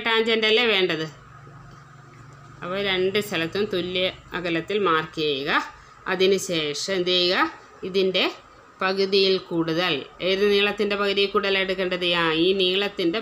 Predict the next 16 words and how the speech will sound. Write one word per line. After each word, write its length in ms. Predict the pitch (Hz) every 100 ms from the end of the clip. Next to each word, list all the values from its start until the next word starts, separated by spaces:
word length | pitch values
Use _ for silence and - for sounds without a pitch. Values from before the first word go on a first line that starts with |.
| 208
പകുതിയിൽ 400 | 175 170 185 185 180
കൂടുതൽ 300 | 165 156 165 320 - - - - 175
എടുക്കുക 400 | 160 156 - 175 208 - - -
എന്ന് 120 | 185 190
പറഞ്ഞാൽ 240 | 180 190 190
എത്ര 140 | 185 185
വരും? 200 | 175 170 165
ആ, 40 | 147 - -
ഇത്രയൊക്കെ 380 | - 160 143 220 196
വരും 140 | 156
അല്ലേ? 120 | 214 175
പകുതിയിൽ 240 | 208 214 214
കൂടുതലല്ലേ? 440 | 214 214 196 160 - - - - -
എന്നിട്ട് 220 | - 175 202
ഇവിടെ 220 | 180 196 190
കുത്തിയിട്ട് 540 | 170 - 170 165 175